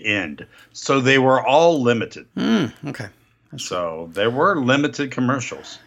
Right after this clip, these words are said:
Speaker 2: Yeah. Io Shirai has Winnie Cooper face, like a worried Winnie Cooper. She looks like that.
Speaker 1: Yeah, Winnie, she always looked like she was worried she was going to be kidnapped.
Speaker 2: She's very worried.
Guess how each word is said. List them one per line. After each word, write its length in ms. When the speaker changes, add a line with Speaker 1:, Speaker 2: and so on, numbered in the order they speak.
Speaker 2:
Yeah. 100
Io 320
Shirai 380
has 260
Winnie 220
Cooper 400
face, 500
like 160
a 40
worried 420
Winnie 280
Cooper. 500
She 120
looks 200
like 180
that. 200
Speaker 1:
Yeah, 160
Winnie, 320
she 180
always 200
looked 140
like 120
she 140
was 260
worried 380
she 100
was 160
going 200
to 60
be 80
kidnapped. 540
Speaker 2:
She's 180
very 240
worried. 220